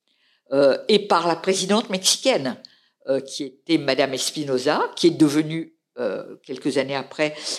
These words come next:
la présidente de la convention, l'U N F C C C, de la convention climat des Nations Unies.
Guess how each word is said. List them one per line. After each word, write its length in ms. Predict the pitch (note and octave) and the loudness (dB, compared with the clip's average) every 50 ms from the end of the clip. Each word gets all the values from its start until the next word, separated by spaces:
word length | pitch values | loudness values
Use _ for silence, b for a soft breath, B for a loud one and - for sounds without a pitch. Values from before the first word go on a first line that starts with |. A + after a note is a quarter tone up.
| B B | B B
la 180 | D#3+ D#3 G#3+ | -4 -4 -4
présidente 720 | - - - G3+ G3 G3 F3 D#3+ F3 F3+ E3 D#3+ D#3 - - - - - - _ | -2 0 0 0 0 0 0 0 2 2 2 0 -2 -6 -8 -10 -12 -18 -14 _
de 80 | - G3 | -2 -2
la 160 | G#3 G3 - | -2 0 -2
convention, 680 | - - E3+ D#3+ C3+ C3 C3+ C3+ - - - E3 D#3 D3 | -4 -6 -6 -6 -4 -4 -4 -4 -2 0 0 0 2 0
l'U 160 | C#3 C3 C3+ | 2 2 2
N 200 | C3+ C3 C3+ C3+ | 2 2 2 0
F 40 | B2+ | -2
C 180 | - - - A#2+ | -2 -2 -2 -2
C 180 | - - B2 | -2 -2 -4
C, 360 | B2 - - F3 - G4 - b b b b b _ _ - | -4 -4 -4 -4 -4 -4 -6 b b b b b _ _ -2
de 60 | C#3 | 0
la 120 | C#3 C#3+ C3+ | 0 0 0
convention 460 | - - C#3 B2+ C3 A#2+ - C#3+ C3+ | -2 -2 -4 -4 -4 -4 -6 -6 -8
climat 400 | - - - D#3+ D3 C#3+ C#3 C3+ | -8 -8 -8 -4 -2 0 0 0
des 140 | B2+ C3 B2+ | 0 -2 -2
Nations 300 | B2 A2+ - - C3 A#2 | -2 -4 -6 -6 -8 -8
Unies. 380 | - A2+ A#2 B2 D3+ G3 - | -8 -10 -12 -12 -14 -14 -14